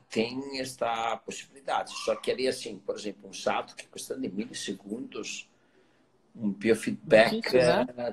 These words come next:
Speaker 1: talvez mais cinemático que, que eletromiográfico, uma coisa mais
Speaker 2: É verdade.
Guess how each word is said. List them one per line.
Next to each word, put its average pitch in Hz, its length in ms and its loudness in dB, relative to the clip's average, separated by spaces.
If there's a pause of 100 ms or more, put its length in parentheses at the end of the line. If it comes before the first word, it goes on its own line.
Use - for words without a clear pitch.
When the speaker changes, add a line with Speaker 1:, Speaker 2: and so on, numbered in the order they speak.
(120)
Speaker 1:
talvez 110 520 -2
mais 117 220 -6
cinemático - 1000 -12
que, - 280 -14 (480)
que - 180 -18
eletromiográfico, 95 1120 -6
uma 95 160 -6
coisa 98 380 0
mais 95 220 4
Speaker 2:
É - 20 2
verdade. 190 520 -6